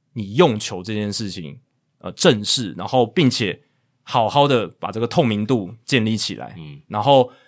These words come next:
Speaker 1: 品质稳定一些，不要再搞什么一个球季两种用球，然后，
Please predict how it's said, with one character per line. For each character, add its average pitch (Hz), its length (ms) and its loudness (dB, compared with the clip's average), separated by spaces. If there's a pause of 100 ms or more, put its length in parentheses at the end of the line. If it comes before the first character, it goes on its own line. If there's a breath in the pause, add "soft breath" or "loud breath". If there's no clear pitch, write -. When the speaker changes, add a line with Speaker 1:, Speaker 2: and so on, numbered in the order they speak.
(260 soft breath)
Speaker 1:
品 131 220 2
质 113 180 0
稳 104 220 4
定 113 200 0
一 110 40 0
些， 107 200 -2
不 101 120 0
要 190 100 6
再 202 140 4
搞 139 240 2
什 143 100 -4
么 113 120 -4
一 135 60 -8
个 151 120 -2
球 135 120 -2
季 151 140 0
两 135 160 4
种 135 160 -2
用 127 240 0
球， 101 220 -6
然 101 80 -6
后， 143 200 0